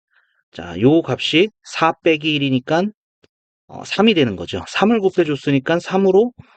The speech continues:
나눠주는 형태를 취할 겁니다. 자, 그래서 여기 삼분의 일 있구나, 이렇게 알 수가 있겠죠. 자, 그러면은 이제 요 값부터 합차 공식 시작할 거예요. 자, 그러면은 이 네 제곱 마이너스 일이고, 다시 요렇게 해서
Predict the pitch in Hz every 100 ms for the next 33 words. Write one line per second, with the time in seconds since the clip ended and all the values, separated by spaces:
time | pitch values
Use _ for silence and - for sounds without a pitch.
0 | _ _ - 101 143 175 151 156 185 180
1 | 185 - 165 185 226 _ _ - - 190
2 | 127 113 90 87 - - - - 87 85
3 | - 123 135 139 127 95 113 139 160 160
4 | 151 127 104 - 110 131 131 107 - 98
5 | 92 - 92 - 95 - 85 113 180 -
6 | - - - 82 - 135 143 139 147 127
7 | 117 165 196 202 - 123 127 131 - -
8 | - 156 185 - 143 - 139 120 - -
9 | 139 - 127 107 85 85 _ _ _ _
10 | 92 85 110 107 113 143 131 131 131 151
11 | 165 156 98 101 107 127 139 131 95 104
12 | 117 113 107 104 - 95 113 170 - -
13 | _ _ 101 - 139 120 123 120 123 113
14 | 143 185